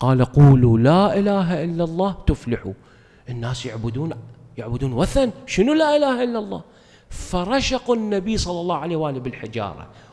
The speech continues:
كلهم هذول اللي كانوا يقبلوه. خلاص خسر كل شيء رسول الله صلى الله عليه، رسول الله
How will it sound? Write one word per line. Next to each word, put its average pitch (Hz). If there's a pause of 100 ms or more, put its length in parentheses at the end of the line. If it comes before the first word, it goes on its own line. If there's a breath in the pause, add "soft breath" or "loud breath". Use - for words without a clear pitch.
(160 loud breath)
كلهم 339
هذول 262
اللي 233
كانوا 208 (360 loud breath)
يقبلوه. 147 (840)
خلاص 277
خسر 254 (140)
كل 427
شيء 180 (280 loud breath)
رسول 160
الله 143
صلى 131
الله 123
عليه، 87
رسول 143
الله 131